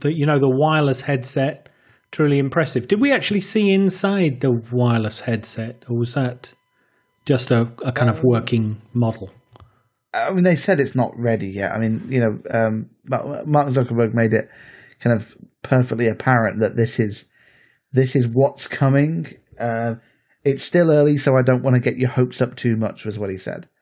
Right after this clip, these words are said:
Speaker 2: So, um,
Speaker 1: Okay, so the good, great demo aside, the problem still with the Oculus system is the great big wire, the need to be tethered to a laptop,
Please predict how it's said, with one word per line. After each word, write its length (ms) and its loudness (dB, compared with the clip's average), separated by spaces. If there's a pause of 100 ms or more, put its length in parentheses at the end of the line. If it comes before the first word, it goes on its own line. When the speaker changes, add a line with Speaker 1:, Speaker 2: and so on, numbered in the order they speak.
(460)
Speaker 2:
So, 680 -4 (160)
um, 280 -2
Speaker 1:
Okay, 320 0
so 460 2
the 240 0
good, 380 0 (180)
great 520 0
demo 460 2
aside, 720 -2
the 100 -2
problem 560 0
still 580 2
with 260 0
the 100 2
Oculus 400 0
system 340 0
is 80 -2
the 80 -6
great 240 0
big 140 -2
wire, 640 2 (400)
the 100 -4
need 360 2
to 80 -4
be 200 -4
tethered 600 0
to 200 2
a 320 2
laptop, 760 -4